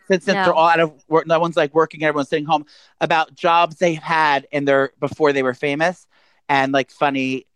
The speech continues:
Speaker 1: stories about them. Now, how many jobs have you had before you were famous? I had three.
Speaker 2: Um, I probably had, like, five.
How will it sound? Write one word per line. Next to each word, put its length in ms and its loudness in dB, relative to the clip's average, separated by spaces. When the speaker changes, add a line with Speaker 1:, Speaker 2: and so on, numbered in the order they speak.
Speaker 1:
stories 420 -2
about 240 -4
them. 160 -6
Now, 200 0
how 140 -4
many 120 0
jobs 260 -2
have 120 -8
you 80 -4
had 180 -2
before 460 -4
you 100 -10
were 80 -6
famous? 260 -10
I 140 0
had 200 -2
three. 280 -4
Speaker 2:
Um, 420 -6
I 100 -8
probably 240 -8
had, 120 -8
like, 160 -10
five. 340 -6